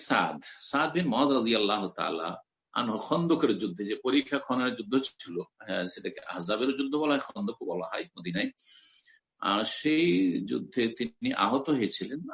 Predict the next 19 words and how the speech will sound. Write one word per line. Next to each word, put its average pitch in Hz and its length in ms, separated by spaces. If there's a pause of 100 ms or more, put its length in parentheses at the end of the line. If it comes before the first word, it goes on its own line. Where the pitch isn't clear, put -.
আর - 80 (140)
তারপরে 131 400 (100)
তার 92 200
রক্ত - 180 (300)
প্রবাহিত - 360 (160)
ছিল। - 160 (260)
সেই - 200
অবস্থায় - 340 (140)
আল্লাহর 104 340 (120)
তাকে 87 220 (140)
দিয়ে 95 160 (600)
এই 98 160 (800)
কোরাইজা 147 540
ইহুদি 131 380 (100)
গোত্র 165 240 (260)
যে 107 100 (340)
চরম 170 400 (100)
বিশ্বাসঘাতকতা 143 800
করেছিল 117 340